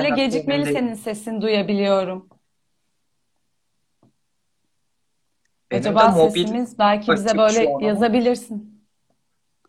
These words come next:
Speaker 2: Ya,
Speaker 1: Bizi yine duyabiliyor
Speaker 2: şu anda
Speaker 1: musunuz
Speaker 2: acaba
Speaker 1: arkadaşlar?
Speaker 2: ses.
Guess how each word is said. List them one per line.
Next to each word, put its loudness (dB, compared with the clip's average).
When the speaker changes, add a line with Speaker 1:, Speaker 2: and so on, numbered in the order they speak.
Speaker 2:
Ya, -6
Speaker 1:
Bizi -4
yine 0
duyabiliyor 2
Speaker 2:
şu 4
anda 0
Speaker 1:
musunuz -4
Speaker 2:
acaba 6
Speaker 1:
arkadaşlar? 4
Speaker 2:
ses. -10